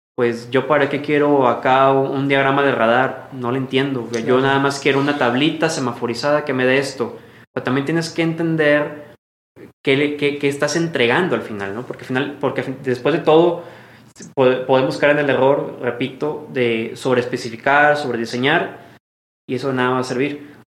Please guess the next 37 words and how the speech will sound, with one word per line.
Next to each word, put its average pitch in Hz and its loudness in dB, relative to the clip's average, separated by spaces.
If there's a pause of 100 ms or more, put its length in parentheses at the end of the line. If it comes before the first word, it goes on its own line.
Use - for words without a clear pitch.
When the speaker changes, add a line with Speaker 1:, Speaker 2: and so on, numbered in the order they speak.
Speaker 1:
O 190 6
puedes 165 6
tener 156 0
gente 160 0
que, 120 2
que 135 4
está 147 -2
muy, 180 2 (540)
muy 160 6
apegada 147 4
hacia 127 -4
el 120 0
diseño, 156 0 (600)
pero, 123 4
pues, 120 0
lo 127 0
que 127 -2
entregues, 135 0
pues, 135 -10
a - -4
lo 127 0
mejor 123 0
no 139 0
está 139 0
dando 139 2
la 135 2
respuesta 127 -4
que - -14
está - -6
buscando. 117 -4
Está 151 -2
muy 208 6
bonito. 180 0 (460)
Te 127 2
digo, 123 6
ahorita 123 2
hasta 110 2